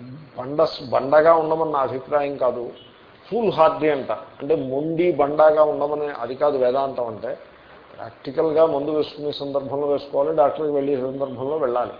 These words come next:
కానీ ఐడెంటిఫికేషన్ పెట్టుకోకుండా మనం చేయగలుగుతామా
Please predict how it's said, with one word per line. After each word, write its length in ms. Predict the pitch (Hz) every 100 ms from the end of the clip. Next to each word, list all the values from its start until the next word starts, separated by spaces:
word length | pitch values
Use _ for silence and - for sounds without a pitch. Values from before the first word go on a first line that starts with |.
| - - - -
కానీ 140 | 135 180 180
ఐడెంటిఫికేషన్ 920 | 120 139 175 220 185 170 202 - 175 151
పెట్టుకోకుండా 800 | 131 - 160 143 135 131 175 - - - - - -
మనం 200 | 160 185 160
చేయగలుగుతామా 920 | 151 135 127 117 113 107 107 120 113